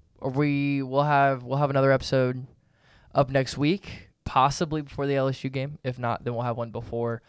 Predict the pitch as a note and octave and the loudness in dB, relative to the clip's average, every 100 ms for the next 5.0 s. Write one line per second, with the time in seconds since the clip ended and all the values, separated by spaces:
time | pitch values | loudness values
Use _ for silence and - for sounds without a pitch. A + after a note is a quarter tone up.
0 | _ _ _ A2 G2+ F2+ B2 B2+ B2 A#2+ | _ _ _ -2 -2 -2 -6 -4 -2 -4
1 | A2+ - A2+ A2 A2 D#3+ _ _ _ - | -8 -8 -4 -2 -4 -6 _ _ _ -4
2 | B2+ A#2+ G#2 - _ B2 A#2+ - D#3+ D#3+ | 0 0 -2 -10 _ 0 0 0 2 4
3 | C#3+ A2+ B2+ D3+ F3 A3 - C3 - C3+ | 4 2 0 0 -4 -6 -8 -8 -6 -4
4 | B2 B2 A#2 A2+ A#2+ A#2 G#2+ A#2+ G#2+ C3 | -4 -2 0 0 -2 -8 -10 -6 -6 -6